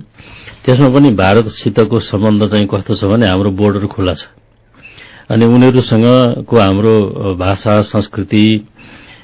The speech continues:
अ, भूगोल, हाम्रो स्रोत साधन, यी सबै कुराले हामीले जोडेका छन्। त्यसो भएको हुनाले, अ,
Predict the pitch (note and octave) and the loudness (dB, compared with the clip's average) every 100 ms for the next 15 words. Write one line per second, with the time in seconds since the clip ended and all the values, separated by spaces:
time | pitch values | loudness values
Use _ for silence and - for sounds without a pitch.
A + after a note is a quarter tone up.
0 | - F2+ F2 G2 G#2 G#2 G#2+ G#2+ F#2 F#2+ | -12 -10 -6 -2 2 2 2 0 -2 -4
1 | G2 F#2+ - A#2+ A2 - G#2+ G#2+ G2+ G#2+ | -2 -4 -4 -4 -4 -2 0 2 2 0
2 | G#2+ A#2+ - D#3 D3+ C#3+ C3 B2 G2 F#2+ | 0 -2 2 2 4 4 4 4 2 2
3 | G#2 F#2+ G2+ F2+ D#2+ - _ _ _ _ | 0 0 0 0 -4 -12 _ _ _ _
4 | - - - - - - D3 D3 B2+ B2+ | -20 -20 -20 -20 -12 0 2 4 4 4
5 | A#2 A2+ A#2+ B2+ - - - - - - | 4 4 4 4 0 -10 -20 -20 -20 -20
6 | _ - | _ -4